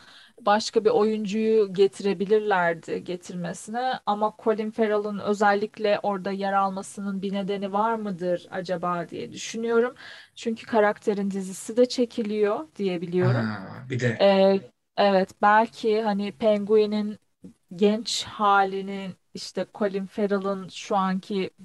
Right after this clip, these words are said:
Speaker 1: normal versiyonu canlandıracaktır falan gibi bir durum söz konusu olabilir. Tamamen
Speaker 2: Yani hadi
Speaker 1: fikir
Speaker 2: bir nebze.
Speaker 1: yürütüyorum.
Speaker 2: Olabilir, olabilir. Ya bir nebze bu olabilir belki ya.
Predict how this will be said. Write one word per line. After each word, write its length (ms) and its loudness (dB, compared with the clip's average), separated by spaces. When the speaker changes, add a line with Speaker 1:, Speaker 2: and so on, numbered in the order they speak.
Speaker 1:
normal 560 2
versiyonu 840 0
canlandıracaktır 1120 -6
falan 520 -4
gibi 260 -4
bir 120 0
durum 260 2
söz 340 -2
konusu 440 -6
olabilir. 560 -6
Tamamen 360 4
Speaker 2:
Yani 40 4
hadi 320 4
Speaker 1:
fikir 20 4
Speaker 2:
bir 60 4
nebze. 380 0
Speaker 1:
yürütüyorum. 260 -14
Speaker 2:
Olabilir, 480 0
olabilir. 440 -2
Ya 120 0
bir 100 6
nebze 340 8
bu 120 10
olabilir 340 6
belki 340 0
ya. 180 -8